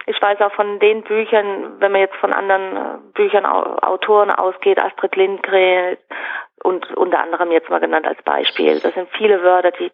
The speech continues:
die verstehen die Kinder überhaupt nicht mehr. Und wenn wir was vorlesen, wir fragen dann auch immer noch mal, „Wer weiß denn das?“ oder „Habt ihr das schon mal gehört, das Wort?“ Und deswegen war es mir wichtig, dass ich da Fachbegriffe mit reinbringe, die dann aber direkt schon am,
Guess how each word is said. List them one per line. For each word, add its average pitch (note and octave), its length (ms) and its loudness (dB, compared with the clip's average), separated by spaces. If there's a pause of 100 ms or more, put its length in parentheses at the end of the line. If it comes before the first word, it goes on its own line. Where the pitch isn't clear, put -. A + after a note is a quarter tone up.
die - 60 -8
verstehen F#3 400 0
die F3 80 -2
Kinder E3 260 -4
überhaupt D#3 480 0
nicht D#3 100 -8
mehr. D3+ 140 -2
Und D#3+ 200 -8 (380)
wenn F#3 140 2
wir G#3+ 140 4
was G#3 200 0
vorlesen, F#3+ 580 2
wir F3+ 100 2
fragen E3+ 320 -2
dann E3+ 140 0
auch E3 180 2
immer D3 240 -2
noch D3 100 -6
mal, D3+ 160 -2 (340)
„Wer D#3+ 160 0
weiß D3 220 0 (100)
denn D#3+ 120 -6
das?“ - 220 -2
oder D3+ 360 0 (120)
„Habt - 240 -2
ihr E3 60 0
das F3 160 0
schon F3+ 120 0
mal E3 80 0
gehört, D#3 320 2
das D#3+ 100 0 (100)
Wort?“ - 420 -4 (540)
Und F3+ 100 -8
deswegen G3+ 400 2
war F#3+ 140 2
es - 60 -18
mir F#3+ 160 2
wichtig, G3 320 0
dass F#3+ 140 -2
ich F3+ 100 -8
da F3+ 100 0
Fachbegriffe - 580 -2
mit D#3+ 220 0
reinbringe, F3 540 0
die F#3 100 -8
dann F3 160 2
aber F3 180 0
direkt F3 300 2
schon F3+ 140 0
am, E3+ 220 -4